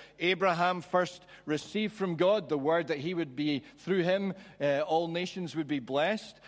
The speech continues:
but that he would be, uh, that, that his line, through his line, uh, God would, would bring blessing.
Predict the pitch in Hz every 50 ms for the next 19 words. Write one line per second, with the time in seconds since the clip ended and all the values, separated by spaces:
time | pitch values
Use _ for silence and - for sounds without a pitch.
0 | - - - 156 160 147 151 151 147 135 180 202 202 170 165 151 127 143 147 147
1 | 143 127 - - - _ - 131 135 135 131 135 135 123 131 131 131 131 131 127
2 | - - 147 123 127 165 165 143 - - - - - 131 135 151 170 196 196 160
3 | 139 160 156 - 165 160 156 139 160 165 156 127 131 139 156 165 165 147 131 135
4 | 135 - - - - - 131 131 131 131 131 120 120 143 139 139 139 120 127 135
5 | 131 117 - 127 131 120 104 110 139 143 139 131 113 - - - _ - 123 127
6 | 139 147 139 - - 143 143